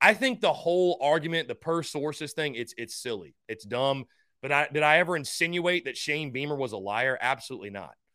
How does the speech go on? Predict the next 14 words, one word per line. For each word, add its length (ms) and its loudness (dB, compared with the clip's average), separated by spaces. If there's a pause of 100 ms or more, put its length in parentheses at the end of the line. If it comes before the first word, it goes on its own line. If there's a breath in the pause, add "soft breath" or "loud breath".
(480)
Absolutely 440 0
not. 220 -12 (500)
So 420 0
I 100 2
don't 180 0
think 180 -8
Shane 280 -6
Beamer's 260 -10
a 40 -8
liar. 360 0
I 60 -2
think 180 -8
Shane 280 -4
Beamer 360 -8